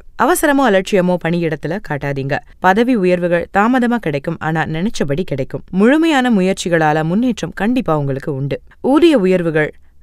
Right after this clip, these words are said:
தயவு செஞ்சு புலம்பாம உழைங்க, சீக்கிரமே உங்க கைகளுக்கு வந்து சேரும். குடும்பத்துல இருந்த இரண்டு சூழல் மறையும், மனசுல நிம்மதி இருக்கும், வாழ்க்கை துணையோட இருந்த சுணக்கமும் நீங்கும். செய்யக்கூடிய தொழில்ல முதலீடுகள்ல எச்சரிக்கை ரொம்ப, ரொம்ப, ரொம்ப அவசியம். மாணவர்களுக்கு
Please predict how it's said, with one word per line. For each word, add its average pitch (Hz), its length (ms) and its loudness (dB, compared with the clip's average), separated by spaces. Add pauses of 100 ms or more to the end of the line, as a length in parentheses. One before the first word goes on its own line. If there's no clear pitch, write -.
தயவு 226 380 0
செஞ்சு 196 180 0 (160)
புலம்பாம 208 440 0
உழைங்க, 151 440 -2 (220)
சீக்கிரமே 175 380 -2
உங்க 175 240 -2
கைகளுக்கு 139 400 -6
வந்து 143 220 -4
சேரும். 131 300 -4 (180)
குடும்பத்துல 359 380 2
இருந்த 208 320 4
இரண்டு 247 360 0
சூழல் 170 340 -2
மறையும், 139 440 -4
மனசுல 175 520 0
நிம்மதி 202 420 0
இருக்கும், 147 380 -6 (120)
வாழ்க்கை 170 520 -2
துணையோட 147 300 -2
இருந்த 143 360 -4 (120)
சுணக்கமும் 190 440 -2
நீங்கும். 135 340 -6 (100)
செய்யக்கூடிய 190 640 2
தொழில்ல 170 300 2
முதலீடுகள்ல 185 760 2
எச்சரிக்கை 160 560 -2
ரொம்ப, 180 260 -2
ரொம்ப, 156 200 -2
ரொம்ப 147 220 -4
அவசியம். 135 400 -6 (260)
மாணவர்களுக்கு 185 760 2